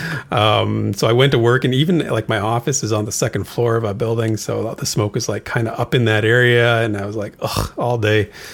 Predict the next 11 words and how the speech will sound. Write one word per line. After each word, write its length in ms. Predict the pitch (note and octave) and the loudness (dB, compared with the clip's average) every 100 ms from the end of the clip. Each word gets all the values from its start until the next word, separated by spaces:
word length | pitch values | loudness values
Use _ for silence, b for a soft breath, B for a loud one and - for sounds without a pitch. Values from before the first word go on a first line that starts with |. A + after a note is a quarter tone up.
| B | B
just 200 | - - | -6 0
the 80 | C#3 | 2
worst. 420 | G#2+ G#2+ G2 - | 4 4 2 -4
So 460 | - - G#2 G#2+ G#2 - | -4 -2 -2 -4 -6 -14
if 160 | - | -8
you, 280 | C3 B2+ B2 | -2 0 2
uh, 240 | A2+ G#2+ G#2 B B B B | 2 0 -4 B B B B
if 100 | - | -2
you 120 | C3 | 2
have, 260 | C#3+ B2+ B2 | 4 4 4
like, 300 | A2 G2+ | 2 2